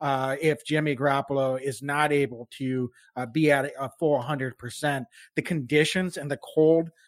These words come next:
uh, don't kid yourself, that is going to have a factor as well. So, um, that's gonna be a, a huge key right off the top. Uh, but Dane, I, I don't know how much, uh, the forty-niners are going to be game planning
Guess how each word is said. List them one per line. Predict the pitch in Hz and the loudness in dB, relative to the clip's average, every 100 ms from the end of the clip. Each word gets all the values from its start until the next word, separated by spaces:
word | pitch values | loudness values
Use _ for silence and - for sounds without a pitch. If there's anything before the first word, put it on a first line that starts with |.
| _ | _
uh, | 135 135 123 | -8 -2 2
don't | 165 - | 2 2
kid | - 170 160 | 0 2 2
yourself, | 147 - 147 135 123 | 0 0 0 0 -2
that | 151 147 147 | 0 0 2
is | 156 151 | 0 0
going | - 143 135 | 0 -4 -4
to | 127 | -6
have | 139 135 | -4 -4
a | 127 | -6
factor | - 131 131 - 127 123 | -6 -4 -4 -6 -10 -10
as | 117 | -10
well. | 117 127 117 | -6 -4 -6
So, | 110 151 135 - - - - | -4 0 0 0 -10 -4 2
um, | 147 135 123 | 2 2 6
that's | 165 185 | 8 8
gonna | - 190 | 4 4
be | 156 156 156 | 8 8 8
a, | 139 131 | 2 -2
a | 127 | -4
huge | 113 185 175 156 | -4 -4 -4 -4
key | - 143 | -4 2
right | 143 139 | 4 4
off | 135 120 | 2 0
the | - | -8
top. | - 135 131 127 _ - _ | -6 -2 0 -2 _ -20 _
Uh, | 127 117 | -6 2
but | 147 147 - | 2 4 4
Dane, | 160 151 | 4 2
I, | 143 143 147 | 0 -2 2
I | 156 | 2
don't | 175 160 | 2 2
know | 160 156 | 4 4
how | 143 151 151 | 2 0 2
much, | 151 143 135 - - - - | 2 0 0 -6 -14 -20 -8
uh, | 127 | -6
the | 127 | -2
forty-niners | - 160 151 143 143 147 139 131 | 2 4 4 2 0 0 -2 -4
are | - 139 | -4 -4
going | 143 | -2
to | 139 | -4
be | 131 | -4
game | 117 139 135 | -4 -4 -4
planning | - 143 143 156 | -4 -2 0 -2